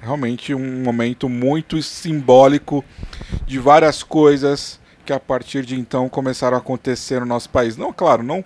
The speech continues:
aconteceu a partir dali, mas que simbolizaram uma mudança definitiva de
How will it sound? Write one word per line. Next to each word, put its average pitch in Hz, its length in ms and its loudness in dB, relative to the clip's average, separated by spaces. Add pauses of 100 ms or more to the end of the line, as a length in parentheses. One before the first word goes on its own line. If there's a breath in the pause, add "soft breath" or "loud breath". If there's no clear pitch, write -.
aconteceu 139 520 -8
a 127 60 -4
partir 120 300 -6
dali, 104 380 -2 (400 loud breath)
mas 127 140 -10
que 127 100 -16
simbolizaram 131 1000 0
uma 143 120 6
mudança 143 640 2
definitiva 151 1120 0 (840 soft breath)
de 117 360 -6